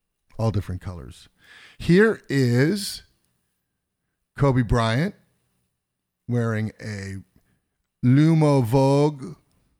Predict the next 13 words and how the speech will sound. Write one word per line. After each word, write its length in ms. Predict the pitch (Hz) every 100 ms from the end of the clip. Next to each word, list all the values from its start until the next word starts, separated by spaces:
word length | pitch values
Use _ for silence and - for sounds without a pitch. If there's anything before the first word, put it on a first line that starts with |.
| _ _ _ _ _ _ _
I 40 | 120
think 220 | - 180
this 200 | 147 131
is 160 | 123 110
a 100 | 113
Hublot, 720 | 113 127 135 131 131 135 147
what 160 | 135
they 140 | 123 113
call 380 | - 120 110 110
a 40 |
black 400 | 90 110 117 -
mamba. 520 | 117 113 110 117 147 - _ _ _ _ _ _ _ _ _ _ _ _ _ _ _ -
Beautiful. 640 | 104 104 95 - - -